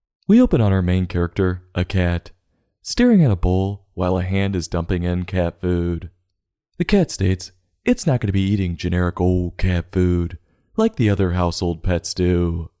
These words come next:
"You ungrateful son of a, you'll eat what you're given and like it."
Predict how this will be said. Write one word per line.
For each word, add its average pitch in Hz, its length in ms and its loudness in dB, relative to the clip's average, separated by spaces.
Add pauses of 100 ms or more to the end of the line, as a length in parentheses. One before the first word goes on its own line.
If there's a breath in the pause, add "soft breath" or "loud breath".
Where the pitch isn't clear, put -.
(500)
"You 101 300 2
ungrateful 95 640 -4
son 101 400 -2
of 98 100 -4
a, 95 140 -2 (560)
you'll 147 240 4
eat 156 100 -2
what 127 120 2
you're 113 100 -2
given 123 280 0
and 113 160 0
like 123 220 0
it." - 180 -8